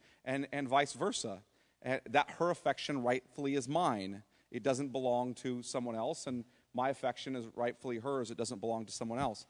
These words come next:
The question is, does that carry over to dating? We don't mean blind-eyed jealousy that's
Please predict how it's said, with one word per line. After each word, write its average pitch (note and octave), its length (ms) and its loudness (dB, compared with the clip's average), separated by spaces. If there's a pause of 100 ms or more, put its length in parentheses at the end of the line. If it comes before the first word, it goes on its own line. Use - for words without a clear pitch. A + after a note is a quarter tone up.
(240)
The B2 80 -8
question E3+ 360 4
is, C3+ 100 -2
does C3 120 -4
that D3 200 6
carry C#3 320 2
over A#2+ 280 0
to - 140 -10
dating? A#2+ 500 0 (260)
We D#3 100 2
don't A3 180 8
mean F#3+ 220 2
blind-eyed D3 720 4
jealousy C3+ 480 4
that's B2 180 -2